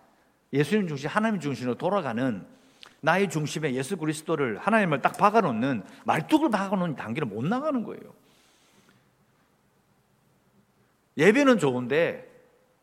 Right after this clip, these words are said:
성도들끼리 모이면 절대 안 나간다, 이런 사람이 있어요. 제 어머니가 그랬거든요.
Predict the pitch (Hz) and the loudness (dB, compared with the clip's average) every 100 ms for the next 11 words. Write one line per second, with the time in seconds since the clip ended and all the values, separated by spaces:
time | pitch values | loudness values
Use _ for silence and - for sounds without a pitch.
0 | _ _ - 139 139 165 165 139 107 180 | _ _ -8 -4 -2 -2 -4 -4 -2 -2
1 | 180 98 - - 131 233 - 185 143 127 | -4 -6 -12 -8 -4 -2 -2 -2 -2 -4
2 | 104 135 127 85 - - _ _ _ _ | -4 -6 -8 -14 -18 -20 _ _ _ _
3 | _ _ _ _ _ _ _ _ _ _ | _ _ _ _ _ _ _ _ _ _
4 | - 95 117 170 101 78 - - - - | -12 -8 -6 -6 -8 -12 -18 -20 -20 -20